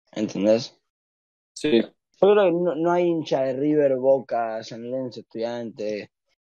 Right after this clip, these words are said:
Speaker 1: eh, que te diga, porque ese, ese hincha, sacando, bueno, vamos a decir que hoy el de San Lorenzo capaz que piensa que le puede ir mal un año y descender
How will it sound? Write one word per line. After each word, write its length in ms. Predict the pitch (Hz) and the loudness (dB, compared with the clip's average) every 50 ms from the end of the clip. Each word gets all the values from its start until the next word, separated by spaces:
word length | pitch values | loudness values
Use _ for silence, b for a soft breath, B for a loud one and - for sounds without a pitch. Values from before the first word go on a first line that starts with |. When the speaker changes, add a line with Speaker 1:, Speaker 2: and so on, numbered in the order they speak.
| _ _ _ _ - | _ _ _ _ -4
Speaker 1:
eh, 260 | - 117 127 127 113 | 2 4 4 4 4
que 140 | - 123 117 | 2 0 2
te 100 | - 127 | 4 4
diga, 360 | 127 131 139 135 135 - - _ _ _ _ _ _ _ _ _ _ _ _ _ _ _ _ _ _ | 6 6 6 6 4 2 -2 _ _ _ _ _ _ _ _ _ _ _ _ _ _ _ _ _ _
porque 260 | - 165 160 160 196 208 226 254 202 | 0 0 2 4 2 2 2 2 0
ese, 300 | 240 240 - - 220 - | -2 -2 0 -2 -2 -2
ese 240 | - - - - 240 | -4 -4 -2 -2 -2
hincha, 480 | 220 220 240 214 - 226 220 214 - - _ _ | -2 -2 -4 -6 -4 -4 -4 -4 -6 -10 _ _
sacando, 420 | 147 - - 160 170 226 240 233 202 | -14 -8 -6 -4 -4 -4 -2 0 0
bueno, 240 | 185 165 151 147 143 | 0 0 2 0 0
vamos 300 | 151 175 208 202 175 127 | 0 2 2 2 0 0
a 40 | 135 | -2
decir 260 | 123 113 147 165 160 | -4 -2 -2 -2 -2
que 260 | - 143 123 113 107 - _ _ _ _ _ _ _ | -2 -2 -4 -4 -6 -10 _ _ _ _ _ _ _
hoy 180 | - 147 165 165 | 2 4 4 4
el 120 | 156 139 | 2 0
de 80 | 127 127 | -4 -8
San 180 | - 123 110 | -10 -10 -10
Lorenzo 360 | 120 120 123 135 147 147 156 117 | -8 -8 -8 -8 -8 -8 -10 -10
capaz 240 | 117 107 110 120 127 | -8 -8 -6 -6 -6
que 120 | 131 117 | -8 -8
piensa 420 | 113 123 113 110 113 113 - - - _ _ _ | -10 -12 -12 -12 -14 -16 -18 -20 -20 _ _ _
que 100 | - - | -20 -20
le 120 | - 98 | -20 -20
puede 260 | 90 - 120 120 117 113 | -8 -2 0 0 0 0
ir 120 | 104 107 | -2 -4
mal 200 | 107 110 107 110 | -6 -6 -6 -6
un 100 | 113 110 | -6 -4
año 180 | 110 113 120 123 | -4 -4 -2 -2
y 60 | 120 | -2
descender 580 | 113 107 - - 113 113 120 117 113 - - | -2 -2 -4 -6 -6 -2 -2 0 -2 -2 -4